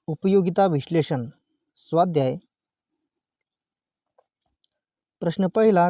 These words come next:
खालील विधाने पूर्ण करा. एक, घटत्या सीमांत उपयोगितेच्या सिद्धांतात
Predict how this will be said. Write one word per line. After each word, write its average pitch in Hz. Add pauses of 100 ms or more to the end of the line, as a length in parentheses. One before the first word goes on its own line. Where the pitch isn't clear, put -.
खालील 190
विधाने 170
पूर्ण 143
करा. 127 (1500)
एक, 190 (920)
घटत्या 170
सीमांत 196
उपयोगितेच्या 165
सिद्धांतात 143